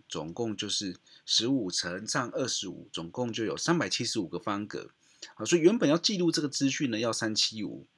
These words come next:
可是如果你仔细地去分析一下这个图，这分析这个图其实怎样呢？它只是由这个三行组成。第一种呢，就是由全黑的；第二个是上下黑中间白；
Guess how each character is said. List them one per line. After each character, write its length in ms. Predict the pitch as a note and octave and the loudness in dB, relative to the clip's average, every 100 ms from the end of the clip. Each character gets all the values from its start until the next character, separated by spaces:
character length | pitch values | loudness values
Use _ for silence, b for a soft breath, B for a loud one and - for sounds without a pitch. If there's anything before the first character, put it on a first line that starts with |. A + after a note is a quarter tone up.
| B B B | B B B
可 100 | - | -10
是 240 | - A#3 E3+ | -4 0 0
如 100 | A3+ | 2
果 80 | F3+ | 4
你 80 | |
仔 200 | C3+ B2 | 4 2
细 160 | A2+ F3+ | 2 2
地 60 | C#3 | 2
去 120 | D3+ | 0
分 260 | C3+ C3+ | 0 2
析 200 | C3 C3+ | 2 0
一 20 | C3 | 0
下 160 | C#3 | 0
这 80 | C#3 | 0
个 80 | B2+ | -2
图， 340 | - - C2+ - b b | -4 -10 -12 -14 b b
这 100 | - | -8
分 140 | G#3+ G#3 | -2 0
析 120 | A3+ | 0
这 100 | A3 | 0
个 60 | G3 | 0
图 200 | A2 G#2+ | -2 -2
其 200 | - B2+ | 0 0
实 160 | - | -4
怎 100 | F2 | -4
样 140 | F2 E2+ | -4 -2
呢？ 180 | E2 - b b - | -6 -10 b b -4
它 100 | C#3 | -4
只 140 | A#2+ | -2
是 220 | G2+ C#3 | 0 0
由 280 | A2+ F#2+ G2+ | 2 2 2
这 140 | - C3 | -2 -4
个 80 | |
三 480 | A2+ - E3 E3 E3+ - | -2 2 4 6 4 2
行 340 | B2 F#2+ A#2 | 0 0 -2
组 160 | - F2 | -6 -6
成。 300 | E2+ D2+ F2 _ _ _ _ _ _ - - | -4 -4 -6 _ _ _ _ _ _ -18 -4
第 160 | G#3 | 0
一 20 | G#3 | 2
种 220 | G#2+ G#2+ | 2 2
呢， 160 | G#2+ - b | -2 -4 b
就 100 | - | -6
是 140 | A#2 G#2+ | -4 0
由 140 | G2+ | 0
全 280 | - G2 A#2 | 2 0 0
黑 240 | A2+ A#2 | 0 0
的； 200 | G2 C#2+ _ B B B B | 0 -2 _ B B B B
第 160 | D#3+ E3+ | 8 8
二 40 | |
个 140 | D3 | 8
是 280 | B2 C3+ A2 - b | 4 2 -2 -6 b
上 320 | - - F#3 | -8 2 4
下 220 | C3+ D3+ A#2 | 4 2 2
黑 180 | A2+ | 0
中 160 | - G#2 | 0 -2
间 180 | G2+ G2 | -2 -4
白； 260 | - - | -6 -10